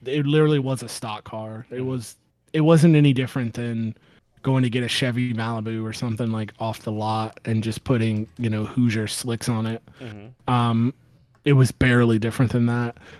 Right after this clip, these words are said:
Speaker 1: But if you look at these cars that these guys drive now, they're,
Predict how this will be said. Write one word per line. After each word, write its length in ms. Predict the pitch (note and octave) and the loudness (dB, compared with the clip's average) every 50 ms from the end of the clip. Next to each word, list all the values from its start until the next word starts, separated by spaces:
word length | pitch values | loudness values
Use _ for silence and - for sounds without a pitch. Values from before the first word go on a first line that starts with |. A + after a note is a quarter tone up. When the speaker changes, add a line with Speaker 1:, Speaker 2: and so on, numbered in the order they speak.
| - - - | -8 -2 0
Speaker 1:
But 100 | C#3 C3 | 2 2
if 100 | - - | 4 6
you 80 | D#3+ D3 | 6 6
look 180 | D#3 D3+ - D#3 | 6 6 6 4
at 80 | C#3+ | 4
these 200 | - C#3+ C#3 A#2+ | 4 4 4 2
cars 500 | - - C#3 C3+ C3 B2+ B2+ B2 - - | 2 2 2 2 4 2 2 0 -2 -4
that 220 | - B2 A#2 A#2 G#2+ - _ - | -4 -4 -4 -4 -6 -10 _ -14
these 360 | B2 A2+ A2+ - B2+ A#2 - | -14 -10 -6 -4 -4 -2 -2
guys 260 | - B2+ A#2 A#2 G#2 | -4 -4 -4 -4 -6
drive 260 | - B2+ A#2 A2 G#2 | -6 -6 -6 -4 -4
now, 320 | A#2+ A#2 A2+ A#2 A#2 A2+ A2 | -4 -4 -4 -4 -4 -4 -4
they're, 260 | G#2+ A#2 A#2 A2+ G2+ | -4 -4 -6 -6 -8